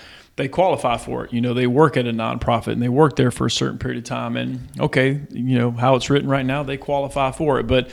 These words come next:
please try to, uh, from a student de-, loan debt perspective, just pay something on it,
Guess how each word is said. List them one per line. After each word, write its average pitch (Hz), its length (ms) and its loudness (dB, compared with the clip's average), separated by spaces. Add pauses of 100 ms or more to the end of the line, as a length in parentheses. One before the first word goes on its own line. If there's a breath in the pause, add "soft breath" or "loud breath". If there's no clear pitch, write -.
(500 loud breath)
please 156 460 6
try 131 640 6 (100)
to, 117 240 -2 (180)
uh, 120 280 -4
from 120 320 -2
a 117 40 0
student 135 340 2
de-, 123 140 -2
loan 127 280 4
debt 127 180 4
perspective, 123 520 -2
just - 300 -2
pay 165 200 4
something 131 500 0
on 110 160 0
it, 113 140 -4